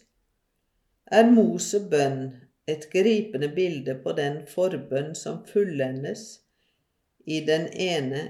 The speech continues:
midler mellom Gud og mennesker, mennesket Kristus Jesus. Også her er det Gud som først griper inn.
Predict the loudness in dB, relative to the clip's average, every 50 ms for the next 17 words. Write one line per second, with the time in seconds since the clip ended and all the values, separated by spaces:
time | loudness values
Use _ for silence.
0 | -10 -10 -4 -2 -2 -2 -2 -4 -6 -4 -4 -4 -4 -4 -4 -4 -4 -4 -4 -4
1 | -6 -6 -6 -6 -6 -4 -6 -6 -8 -12 -16 -14 -10 -8 -6 -4 -4 -4 -4 -4
2 | -6 -8 -8 -10 -10 -8 -8 -8 -8 -10 -14 -20 _ _ _ _ _ _ -8 -6
3 | -6 -4 -4 -6 -6 -8 -10 -12 -14 -14 -14 -14 -10 -8 -8 -8 -8 -10 -10 -10
4 | -12 -12 -10 -12 -10 -10 -10 -10 -12 -16 -18 -20 -20 -20 -20 -20 -20 -20 _ _
5 | _ _ _ _ _ _ _ _ _ _ _ _ _ _ _ _ _ _ _ _
6 | _ _ _ _ _ _ _ _ _ -10 -10 -4 0 2 2 2 2 0 0 0
7 | 0 -2 -4 -8 -12 -18 _ _ _ -4 -2 -2 -2 -2 -2 -6 -8 -8 -10 -10
8 | -10 -10 -10 -8 -6 -6 -6 -6 -6 -10 -10 -8 -6 -4 -4 -4 -6 -6 -6 -6
9 | -6 -8 -10